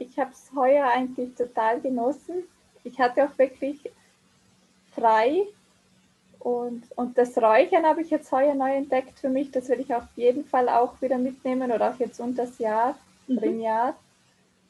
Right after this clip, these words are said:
Speaker 1: Und na, eigentlich, eigentlich war es heuer total schön. Jetzt
Speaker 2: Super, das
Speaker 1: einfach
Speaker 2: heißt,
Speaker 1: so
Speaker 2: du
Speaker 1: wieder
Speaker 2: machst
Speaker 1: machen.
Speaker 2: genauso wieder.
Speaker 1: <laughs> Mit dem
Speaker 2: Schön.
Speaker 1: Schoner wieder. <laughs>
Speaker 2: Das,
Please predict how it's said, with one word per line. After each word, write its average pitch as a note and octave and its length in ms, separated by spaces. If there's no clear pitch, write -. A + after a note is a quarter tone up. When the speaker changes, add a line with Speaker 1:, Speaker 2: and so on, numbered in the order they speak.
Speaker 1:
Und A3+ 600
na, D4+ 340
eigentlich, - 520
eigentlich D#4 360
war C#4 140
es D4+ 120
heuer C#4 240
total C4 320
schön. B3 420
Jetzt B3 100
Speaker 2:
Super, B3 140
das A#3+ 120
Speaker 1:
einfach C4+ 140
Speaker 2:
heißt, A3+ 120
Speaker 1:
so G4+ 120
Speaker 2:
du E4 40
Speaker 1:
wieder D4 200
Speaker 2:
machst A#3 40
Speaker 1:
machen. A#3+ 160
Speaker 2:
genauso A#3+ 420
wieder. A3+ 280
Speaker 1:
<laughs> - 140
Mit G4 760
dem A4+ 80
Speaker 2:
Schön. - 0
Speaker 1:
Schoner F#4 560
wieder. B3+ 360
<laughs> - 40
Speaker 2:
Das, D#4+ 160